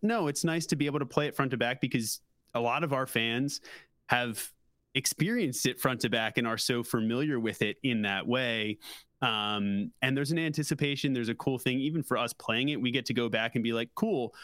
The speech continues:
all of these, like, transitions, the song order, the, you know, the overall momentum and energy that it carries, we get to go kind of relive that as we play it too," which is really neat because we didn't, you never really do it that much, <laughs> you know,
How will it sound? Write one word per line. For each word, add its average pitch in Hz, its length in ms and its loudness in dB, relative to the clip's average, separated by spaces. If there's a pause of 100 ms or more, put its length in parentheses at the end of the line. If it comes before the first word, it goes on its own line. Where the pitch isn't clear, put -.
(200)
all 147 180 2
of 143 120 -2
these, 147 200 0
like, 135 200 2
transitions, 131 840 0
the 110 160 2
song 113 480 2
order, 123 760 0
the, 110 140 0 (120)
you 117 260 2
know, 107 160 0 (400)
the 117 220 2
overall 113 600 2
momentum 110 760 2
and 101 320 -2
energy 110 460 2
that 113 120 0
it - 120 -8
carries, 120 760 0 (760)
we 151 120 2
get 151 180 -2
to 143 100 2
go 120 480 2
kind 123 200 2
of 104 120 -2
relive 110 300 2
that 107 160 2
as 101 140 -2
we 95 120 -2
play 113 240 0
it 90 160 -6 (160)
too," 110 480 2
which 113 180 0
is 110 100 0
really 110 300 0
neat 104 260 0
because 117 320 -2 (120)
we 185 240 0
didn't, 180 320 -2 (100)
you 156 140 2
never 151 240 0
really 165 200 0
do 165 200 0
it 285 100 -2
that - 220 -2
much, - 360 -2
<laughs> - 40 -8
you 156 160 2
know, 143 280 0